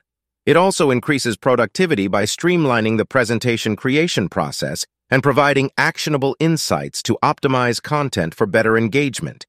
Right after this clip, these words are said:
increased traffic, and higher conversion rates. Creating presentations with Tome A I is a breeze. By employing generative storytelling techniques,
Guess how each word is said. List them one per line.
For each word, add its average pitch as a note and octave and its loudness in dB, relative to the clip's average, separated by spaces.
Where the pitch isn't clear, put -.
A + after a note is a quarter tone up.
increased D#3 0
traffic, D#3 -2
and B2 2
higher C3 0
conversion A2+ 0
rates. - -8
Creating F3+ 4
presentations B2 0
with G2+ -4
Tome B2 0
A A2 2
I E2 0
is A2+ 2
a A2 2
breeze. F2+ -4
By C#3 6
employing D#3 2
generative B2 2
storytelling A#2+ 0
techniques, B2 -2